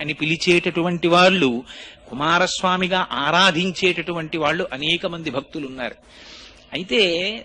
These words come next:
సుబ్రహ్మణ్యేశ్వర స్వామి వారి అవతారం చాలా ఆశ్చర్యకరమైనటువంటి అవతారం. మీకు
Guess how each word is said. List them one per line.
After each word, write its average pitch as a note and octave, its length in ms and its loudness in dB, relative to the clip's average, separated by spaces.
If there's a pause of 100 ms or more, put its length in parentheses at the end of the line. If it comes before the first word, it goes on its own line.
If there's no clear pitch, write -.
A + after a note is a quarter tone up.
సుబ్రహ్మణ్యేశ్వర A#3+ 840 -10
స్వామి G#3+ 380 -12
వారి G3+ 200 -8
అవతారం F#3+ 680 -10 (120)
చాలా D#3 120 -8
ఆశ్చర్యకరమైనటువంటి E3+ 1400 -4
అవతారం. B2+ 400 -10 (680)
మీకు G3+ 540 0